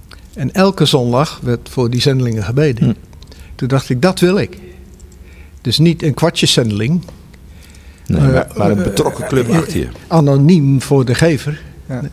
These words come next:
Speaker 1: Ik, ik zocht een groep die achter mij stond.
Speaker 2: Ja.
Speaker 1: Die niet alleen financieel mij steunde, maar,
Speaker 3: In gebed.
Speaker 1: eh, daarna,
Speaker 3: Ja.
Speaker 1: daarnaast ook, eh, in gebed ging.
Speaker 3: Ja.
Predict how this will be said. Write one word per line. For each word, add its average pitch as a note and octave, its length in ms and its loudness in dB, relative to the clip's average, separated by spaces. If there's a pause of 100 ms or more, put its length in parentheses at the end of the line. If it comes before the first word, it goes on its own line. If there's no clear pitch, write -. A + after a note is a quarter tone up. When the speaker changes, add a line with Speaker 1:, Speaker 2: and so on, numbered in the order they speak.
(120)
Speaker 1:
Ik, F3+ 200 -8 (160)
ik F#3 260 -8
zocht - 460 -4
een C#3 240 -2
groep F#3 460 0
die C#3 220 -2
achter F#3 300 -2
mij C#3+ 140 4
stond. A#2+ 360 -2
Speaker 2:
Ja. E3+ 100 -4 (840)
Speaker 1:
Die B2+ 260 0
niet C3+ 280 -2
alleen B2 300 2
financieel F3 460 0
mij B2 160 0
steunde, A#2 460 -4
maar, B2+ 300 -4 (760)
Speaker 3:
In C3 160 -8
gebed. B2 320 2
Speaker 1:
eh, A#2 60 -4
daarna, C#3 680 2
Speaker 3:
Ja. - 120 -8 (200)
Speaker 1:
daarnaast C#3 800 0
ook, B2 320 -4
eh, C#3 80 -6 (440)
in C#3+ 160 -2
gebed C#3+ 480 -6
ging. B2+ 320 -6 (340)
Speaker 3:
Ja. A#2+ 200 -10